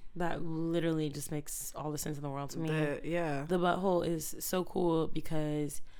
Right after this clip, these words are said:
Speaker 1: you can just kind of put all this, like, sugar and shit in it, and it's not really gonna do anything unless it gets
Speaker 2: Yeah.
Speaker 1: down in there to the other spots. So
Speaker 2: Yeah.
Speaker 1: you can definitely use, like, a flavored lube. You can use a really
Speaker 2: Mm-hmm.
Speaker 1: thick oral gel. They have those if
Speaker 2: Mm-hmm.
Speaker 1: you go to this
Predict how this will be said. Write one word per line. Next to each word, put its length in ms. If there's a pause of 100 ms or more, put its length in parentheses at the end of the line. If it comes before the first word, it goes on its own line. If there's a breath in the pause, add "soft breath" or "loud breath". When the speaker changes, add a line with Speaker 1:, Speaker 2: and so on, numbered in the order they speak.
(200 soft breath)
Speaker 1:
you 80
can 180
just 140
kind 160
of 160
put 260
all 200
this, 220
like, 180
sugar 400
and 220
shit 200
in 160
it, 200
and 100
it's 140
not 80
really 180
gonna 160
do 80
anything 420
unless 220
it 100
gets 140
Speaker 2:
Yeah. 60
Speaker 1:
down 280
in 140
there 240
to 140
the 80
other 100
spots. 400
So 320 (160)
Speaker 2:
Yeah. 260 (200)
Speaker 1:
you 120
can 140
definitely 300
use, 280
like, 220
a 140
flavored 560
lube. 520
You 60
can 140
use 120
a 80
really 260
Speaker 2:
Mm-hmm. 220
Speaker 1:
thick 380
oral 340
gel. 420
They 120
have 280
those 220
if 60
Speaker 2:
Mm-hmm. 80
Speaker 1:
you 60
go 120
to 100
this 220